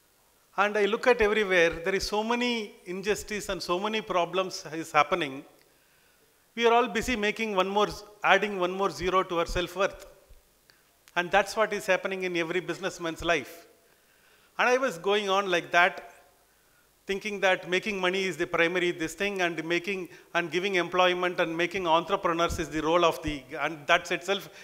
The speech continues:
is a big thing what I am doing. And that's how my life was going, and that is when I came across this statement which said, "Unexamined life is not worth living." And that one statement changed my life. And I said,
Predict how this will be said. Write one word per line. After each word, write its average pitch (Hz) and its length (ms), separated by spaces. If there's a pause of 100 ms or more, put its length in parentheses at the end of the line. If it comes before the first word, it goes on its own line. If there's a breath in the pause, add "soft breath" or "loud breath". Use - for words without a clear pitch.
(120)
is 165 100
a 175 60
big 170 280
thing 185 200
what 160 180
I 170 60
am 156 160
doing. 165 320 (580 soft breath)
And 165 140
that's 170 240
how 208 100
my 190 160
life 180 320
was 170 160
going, 160 340
and 165 140
that 156 160
is 170 100
when 175 160
I 165 80
came 170 260
across 165 340
this 156 180
statement 160 480
which 160 120
said, 175 220 (800 loud breath)
"Unexamined 185 800
life 165 300
is 175 140
not 160 260
worth 156 220
living." 127 340 (840 soft breath)
And 151 200
that 175 240
one 175 160
statement 165 500
changed 151 320
my 135 140
life. 120 400 (960 soft breath)
And 214 80
I 220 60
said, 214 460